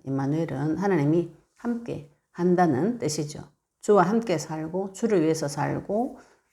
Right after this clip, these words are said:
성령을 따라 행하는 자. 요한복음 십사 장 십육 절, 십칠 절에 예수님께서 우리와 함께 하신다고 해요.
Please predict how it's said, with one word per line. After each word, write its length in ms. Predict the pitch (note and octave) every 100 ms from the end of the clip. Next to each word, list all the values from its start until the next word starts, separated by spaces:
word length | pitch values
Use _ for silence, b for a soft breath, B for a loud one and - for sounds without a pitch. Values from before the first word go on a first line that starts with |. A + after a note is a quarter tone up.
| _ - _
성령을 520 | - - G#3+ A3 F3 D3+
따라 180 | D3
행하는 480 | C#3 C#3+ C3+ C#3 C#3+
자. 260 | D3 A#2 - _ _ _ _ _ _ _ _ _ - b b -
요한복음 320 | G#3 G3+ E3
십사 300 | D#3 F#3+ G3
장 120 | F3 D#3+
십육 300 | F#3+ F#3 F3+
절, 140 | F3
십칠 340 | F3+ F3+ E3+
절에 280 | E3+ D#3+ C#3+
예수님께서 680 | D#3+ F3+ E3+ - D#3 D3+ D#3
우리와 280 | D#3+ E3+ D3
함께 320 | D#3 A3+ A3+
하신다고 400 | G3 G#3+ A3 D3+
해요. 120 | -